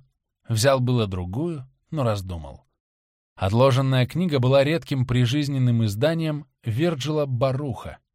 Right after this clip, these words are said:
единственного в истории третьего нашествия писателя Прокны. В этом издании были даже стихи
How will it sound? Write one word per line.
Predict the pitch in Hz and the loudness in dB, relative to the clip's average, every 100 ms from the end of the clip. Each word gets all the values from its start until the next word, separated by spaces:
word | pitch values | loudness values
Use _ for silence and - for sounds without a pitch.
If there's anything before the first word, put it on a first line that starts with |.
| _ _ | _ _
единственного | - 131 180 226 196 - 113 107 98 | -4 0 2 2 0 -2 -2 0 0
в | 107 | -2
истории | - 170 160 127 | 0 0 0 0
третьего | 135 147 127 110 | 0 -2 -2 -2
нашествия | 98 92 190 170 160 139 | -2 -2 -4 -4 -6 -6
писателя | 131 123 120 110 110 104 | -4 -4 -2 -4 -4 -6
Прокны. | - 98 82 - - _ _ _ _ _ _ _ - | -6 -6 -8 -14 -20 _ _ _ _ _ _ _ -8
В | 104 | 0
этом | 190 202 220 | 0 2 0
издании | 185 151 190 196 190 | 2 2 2 0 0
были | 160 170 | 0 0
даже | 156 151 156 | 2 0 0
стихи | 156 - 151 127 104 123 | -2 -4 -6 -6 -6 -8